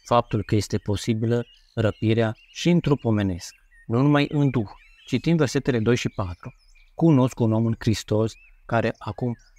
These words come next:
paisprezece ani a fost răpit până în al treilea cer. Dacă a fost în trup, nu știu. Dacă a fost fără trup, nu știu.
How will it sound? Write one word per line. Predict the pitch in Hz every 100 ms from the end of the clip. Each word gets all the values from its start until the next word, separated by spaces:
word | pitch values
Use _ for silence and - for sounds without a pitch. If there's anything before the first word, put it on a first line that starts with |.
| _
paisprezece | - 208 - - 160 - 147 -
ani | 104 95
a | 90
fost | 127 123
răpit | 107 120 117 - -
până | 117 110 -
în | 120
al | 110 104
treilea | - 127 127
cer. | - - 95 - - _ - _ -
Dacă | 113 131 117
a |
fost | - 123 -
în | 95
trup, | - 120 117 - -
nu | 135 120
știu. | - - 95 - -
Dacă | 139 143
a | 120
fost | - 127
fără | - 107 95 -
trup, | 135 - -
nu | 151 113
știu. | - 113